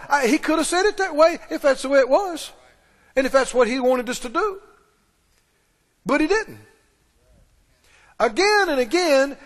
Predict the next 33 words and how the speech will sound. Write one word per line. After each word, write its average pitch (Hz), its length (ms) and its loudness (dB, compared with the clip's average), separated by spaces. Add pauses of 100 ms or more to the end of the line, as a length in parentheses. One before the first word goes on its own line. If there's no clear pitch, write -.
(140)
Jesus, 285 760 -2 (120)
instead 277 320 -4
of 254 100 -6
talking 277 380 -2
about 254 300 0
the 208 60 -4
God 269 480 2
end 202 200 0
of 233 160 2
it, 285 120 -8 (160)
he 269 140 -2
talked 269 360 -2
about 262 280 0
the 208 100 -4
man 254 420 0
end. 135 360 -8 (960)
Didn't 247 260 0
he? 110 100 -12 (800)
And 220 120 2
he 254 60 0
would 233 180 0
tell 294 220 4
people 233 340 -2
again 277 300 0
and 247 80 -4
again, 285 520 0 (420)
"Only 294 280 4
believe. 294 760 2 (920)
Your 254 160 2
faith 302 400 2
has 196 140 -2
saved 180 420 0
you. 104 100 -14